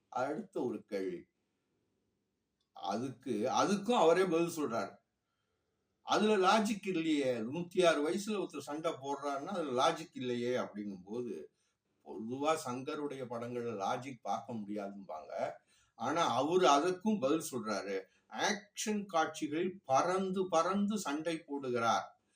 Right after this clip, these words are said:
இது சாத்தியமா என்பதற்கு சங்கர் சொன்ன பதில் இதுதான். ஒண்ணு சொல்றாரு அவரு. அவர் படத்துல ஒரு இது வச்சிருப்பாரு, அவர் ஏதாச்சும் ஒரு காரணம் சொல்லுவாரு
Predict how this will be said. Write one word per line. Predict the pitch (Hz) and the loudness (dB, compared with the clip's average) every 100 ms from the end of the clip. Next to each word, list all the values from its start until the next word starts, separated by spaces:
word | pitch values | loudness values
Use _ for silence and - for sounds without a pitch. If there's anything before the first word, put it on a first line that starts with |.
| _ - | _ -6
இது | 143 139 127 | -4 -2 -4
சாத்தியமா | 135 156 175 - 175 165 170 185 175 | 2 2 2 -6 0 2 2 2 0
என்பதற்கு | 131 131 127 117 110 - 175 180 - _ _ - - | -2 -2 -4 -4 -8 -4 2 2 0 _ _ -6 -2
சங்கர் | 165 180 185 175 - | -2 -2 -2 -2 -4
சொன்ன | 139 131 127 120 107 98 | -10 -8 -6 -4 -6 -4
பதில் | 120 135 160 170 104 | -2 0 0 -4 -8
இதுதான். | 104 117 107 107 - _ _ _ _ - | -8 -6 -2 -2 -4 _ _ _ _ -10
ஒண்ணு | 117 117 104 | -6 -6 -4
சொல்றாரு | 127 139 110 | -4 -2 -2
அவரு. | 92 92 _ _ _ _ - | -4 -10 _ _ _ _ -6
அவர் | 120 123 | -2 0
படத்துல | 135 - 160 131 120 113 | 0 0 -2 0 0 -2
ஒரு | 113 113 | -4 -4
இது | 151 143 | -2 -4
வச்சிருப்பாரு, | 117 165 101 110 | -4 -6 -4 -4
அவர் | 98 95 | -2 -4
ஏதாச்சும் | 104 127 131 151 | 0 0 0 -4
ஒரு | - | -8
காரணம் | - 143 160 147 120 | -2 0 0 -6 -10
சொல்லுவாரு | 131 127 113 101 | -6 -2 -2 -4